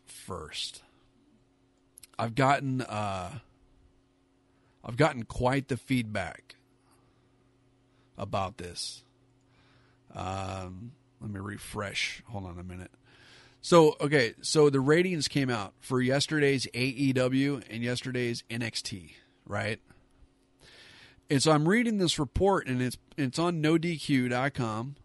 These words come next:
My buddy Aaron posted it.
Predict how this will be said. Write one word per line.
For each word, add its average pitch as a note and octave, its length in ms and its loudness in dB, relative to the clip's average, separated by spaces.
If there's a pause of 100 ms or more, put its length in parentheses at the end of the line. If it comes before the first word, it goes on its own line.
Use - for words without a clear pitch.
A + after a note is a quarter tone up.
(840)
My A2 120 -2
buddy C#3+ 300 2
Aaron B2+ 300 0
posted G#2+ 420 0
it. G#2 160 -8